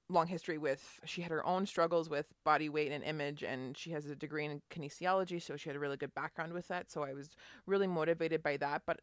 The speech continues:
um, as a child, I was just never into sports. I wasn't, not, I'm still not a sporty person. Um, I'm tall, so you would assume that I would, like, be awesome at basketball and all these, like, tall girl sports. Like, no, I'm not really coordinated in that, and that's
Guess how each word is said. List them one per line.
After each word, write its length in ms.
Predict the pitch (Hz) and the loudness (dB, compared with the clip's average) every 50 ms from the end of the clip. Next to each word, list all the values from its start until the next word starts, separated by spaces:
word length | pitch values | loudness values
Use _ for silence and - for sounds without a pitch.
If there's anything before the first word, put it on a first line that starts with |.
| - - | -2 0
um, 400 | 156 143 123 104 87 92 65 - _ - _ - | 0 0 0 -2 -4 -8 -10 -14 _ -14 _ -4
as 100 | 180 175 | -2 0
a 60 | 175 | 0
child, 340 | 170 - - 170 160 160 175 | -2 -4 -4 -2 0 2 4
I 80 | 180 180 | 4 4
was 100 | 180 175 | 2 0
just 200 | 180 170 170 170 | -4 -6 -6 -8
never 300 | 160 160 160 180 180 170 | -8 -6 -4 -2 -2 -2
into 280 | - 170 165 - 151 | -2 -4 -6 -8 -8
sports. 480 | - - - - - - - - - - | -10 -10 -10 -8 -8 -8 -10 -10 -10 -10
I 40 | 131 | -4
wasn't, 340 | 147 170 180 180 165 165 | -2 0 0 0 -2 -2
not, 160 | 165 151 - - - | -2 -4 -4 -6 -10
I'm 120 | - 131 - | -14 -14 -14
still 240 | - - 180 196 | -6 0 2 2
not 140 | 220 247 240 | 4 4 2
a 60 | 262 | 2
sporty 320 | 247 - - 214 214 214 208 | 0 -4 -4 -4 -2 -2 -4
person. 500 | - - 202 202 - - 196 190 190 - - - - - - - - - _ _ - | -4 -4 -6 -6 -4 -4 -4 -4 -4 -6 -10 -16 -20 -20 -20 -20 -20 -20 _ _ -2
Um, 320 | 139 127 110 113 98 - - | 0 0 0 -2 -4 -6 -6
I'm 140 | - 156 151 - | -6 -6 -6 -6
tall, 520 | - - - 170 156 147 175 202 226 226 202 | -8 -2 2 2 4 4 4 2 0 0 -2
so 120 | - - | -4 -6
you 100 | 151 135 139 | -6 -4 -4
would 100 | 143 110 | -4 -4
assume 380 | 147 156 - - 180 175 170 | -4 -6 -6 -4 -2 -2 0
that 80 | 160 151 | 2 2
I 80 | 143 139 | 2 0
would, 120 | 131 123 | 0 -2
like, 180 | 123 117 - - | -4 -6 -6 -8
be 120 | 127 - - | -10 -6 0
awesome 320 | - 151 156 - - 143 123 | 0 0 0 0 -4 -8 -8
at 100 | 117 104 - _ _ | -8 -10 -12 _ _
basketball 580 | - 160 - - - - - 147 131 120 131 117 | -2 -2 -2 -2 -6 -4 0 2 2 2 2 2
and 80 | 123 131 | 0 0
all 100 | 127 127 | -2 -2
these, 200 | 127 139 147 - | -4 -4 -6 -6
like, 180 | - 90 - - | -6 -6 -6 -6
tall 320 | - - 139 123 104 139 | -6 -4 -2 -2 -2 -2
girl 200 | - - 104 82 | -2 -2 -2 -2
sports. 520 | - - - - 131 143 170 180 - - - - - - - - - - | -4 -6 -6 -4 0 0 0 -2 -4 -12 -18 -20 -20 -20 -20 -20 -12 -8
Like, 140 | 147 147 - | -8 -8 -6
no, 360 | 147 139 104 117 147 190 208 _ _ - | -6 -6 -4 -4 -4 -6 -8 _ _ -4
I'm 200 | 151 139 127 - - - - | -4 -4 -4 -6 -10 -14 -10
not 180 | 151 156 139 - | -6 -4 -4 -2
really 160 | 147 151 160 | -2 -4 -4
coordinated 460 | - - - 143 127 139 135 135 147 | -4 -4 -4 -4 -4 -4 -6 -6 -6
in 120 | 143 139 139 | -6 -4 -4
that, 200 | 127 131 127 - | -2 -2 -2 -2
and 140 | 139 147 | -4 -4
that's 260 | 135 139 139 - - | -4 -4 -4 -6 -10